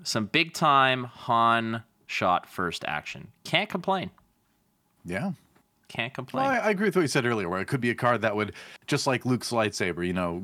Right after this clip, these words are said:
Speaker 2: go extra well on the main, but then still usable by, by others. So
Speaker 1: This
Speaker 2: would
Speaker 1: has
Speaker 2: be
Speaker 1: ins-,
Speaker 2: cool.
Speaker 1: this has inspired me. Should we do a giveaway for a pack of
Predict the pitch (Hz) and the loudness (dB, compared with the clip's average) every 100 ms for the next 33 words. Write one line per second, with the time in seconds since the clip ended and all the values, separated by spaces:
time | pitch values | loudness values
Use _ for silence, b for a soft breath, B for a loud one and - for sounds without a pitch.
0 | 87 147 156 156 - 156 139 143 139 143 | 0 2 2 0 0 0 4 6 6 4
1 | 113 120 120 123 131 127 117 117 107 101 | 2 2 4 4 4 2 0 0 -2 -4
2 | - 104 92 98 90 85 90 87 87 82 | -2 -2 -2 -2 -4 -4 -4 0 0 0
3 | 85 - 82 78 78 82 82 85 - - | -4 -4 -4 -4 -4 -6 -8 -8 -8 -10
4 | - _ _ - B B B B B - | -16 _ _ -12 B B B B B -2
5 | 143 - 170 143 - _ - 139 170 156 | 2 4 4 0 -4 _ -4 0 0 0
6 | 135 - 101 98 82 73 - - - 123 | -2 2 2 2 -4 -12 -10 -4 -2 0
7 | 156 214 202 147 147 147 147 139 _ _ | 0 0 0 2 4 2 0 -4 _ _
8 | _ _ 113 101 110 120 117 117 117 104 | _ _ -8 -2 -2 2 4 2 2 -2
9 | 87 - 95 - 95 - | -2 2 2 2 -4 -4